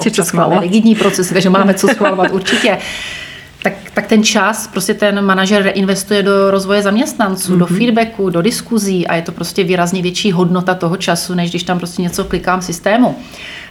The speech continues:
Speaker 2: Takže to, to je taková situace, že, a jestli bych na to neměla energii, ne, to si myslím, že ne,
Speaker 1: Mhm.
Speaker 2: že,
Speaker 1: To
Speaker 2: ale
Speaker 1: se mi ani nezdá pri vás.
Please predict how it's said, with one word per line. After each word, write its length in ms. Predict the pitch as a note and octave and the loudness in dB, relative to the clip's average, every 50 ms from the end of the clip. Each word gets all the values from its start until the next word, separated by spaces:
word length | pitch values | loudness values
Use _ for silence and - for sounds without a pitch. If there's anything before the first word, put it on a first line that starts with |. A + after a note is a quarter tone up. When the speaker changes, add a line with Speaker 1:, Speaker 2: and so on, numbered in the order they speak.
| - | -8
Speaker 2:
Takže 640 | - D3+ D#3+ D#3+ E3+ E3+ F3 F3 F3 F3 F3 E3+ - - D#3+ E3 - | -6 -6 -4 0 0 2 4 4 6 6 4 4 2 0 -2 -4 -2
to, 100 | F3+ F3 | -4 -2
to 100 | - G3 | 0 0
je 40 | F#3+ | -2
taková 260 | F#3+ F#3 G#3 G3 G3 | 0 0 0 -2 -2
situace, 400 | - F#3 - G3+ G3 G3+ G#3+ G3+ | -2 -2 -2 -2 -2 0 -2 -2
že, 60 | - | -2
a 140 | - F#3+ F3 - | -2 -4 -2 -2
jestli 220 | F#3+ F3 - G3+ | -2 -4 -2 -2
bych 260 | G#3+ A3 G#3+ - - - | -6 -6 -6 -8 -8 -4
na 80 | G3 G3 | -4 -2
to 140 | - A3 | -2 0
neměla 540 | G#3+ G#3 G#3+ G#3+ G#3+ G#3 G#3 G#3 G#3 G#3 G3+ - | 0 2 2 2 4 4 4 2 2 2 0 0
energii, 460 | E3+ F3 F#3+ G#3 A3 G3 G#3 G#3+ G#3 G3 | 0 0 2 0 0 2 2 0 2 2
ne, 200 | F#3+ F#3 F3+ F#3 | 0 0 0 0
to 100 | F#3+ F#3 | -2 -2
si 120 | - G#3 | 0 -2
myslím, 200 | F#3+ - - A3+ | -2 0 0 0
že 120 | A#3+ B3 | 2 2
ne, 260 | A3 F#3 E3 D#3+ D#3+ D#3+ | 2 2 2 2 0 0
Speaker 1:
Mhm. 100 | E3+ F3 | 0 0
Speaker 2:
že, 260 | G3 F#3+ F#3 F#3 F#3 - - - - | 0 0 0 0 -2 -4 -12 -12 -6
Speaker 1:
To 60 | F#3 F#3+ | -4 -2
Speaker 2:
ale 140 | F#3 F#3 G3 | 0 0 2
Speaker 1:
se 80 | G3 G3+ | 2 2
mi 100 | F#3+ F3+ | 2 2
ani 180 | F3+ F3 E3+ | 4 4 4
nezdá 200 | F3 F3 F3+ E3 | 2 2 0 -4
pri 140 | E3+ D#3 D#3+ | -4 -4 -4
vás. 140 | D#3 E3 E3 | -4 -4 -6